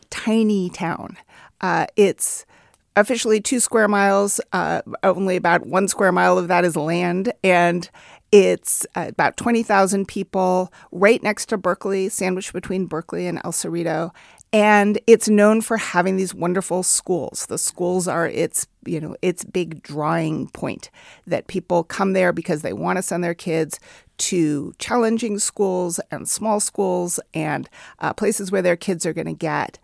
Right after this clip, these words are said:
the best education. And it has that feel of being kind of a smunk-,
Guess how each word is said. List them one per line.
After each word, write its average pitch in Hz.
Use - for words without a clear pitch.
the 151
best -
education. 160
And 175
it 180
has 233
that 208
feel 196
of 175
being 170
kind 160
of 151
a 131
smunk-, -